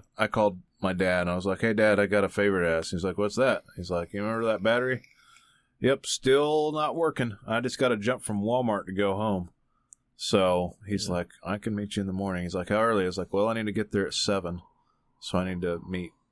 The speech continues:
Speaker 1: Dad in my driveway at six fifty tomorrow morning."
Speaker 2: Damn.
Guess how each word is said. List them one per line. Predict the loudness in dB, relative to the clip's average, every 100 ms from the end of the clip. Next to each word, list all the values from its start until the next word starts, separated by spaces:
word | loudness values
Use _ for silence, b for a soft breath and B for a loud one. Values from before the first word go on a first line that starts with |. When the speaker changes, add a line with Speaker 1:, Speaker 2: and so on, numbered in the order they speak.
| -2
Speaker 1:
Dad | 0 0 -4
in | -8
my | -10
driveway | -4 -2 -2 -2 -4
at | -4
six | -10 -12 -12
fifty | -14 -10 -12
tomorrow | -12 -10 -8
morning." | -8 -8 -10 -14 _ _ _ _ _ _ _ _ _ -4
Speaker 2:
Damn. | -2 -2 -6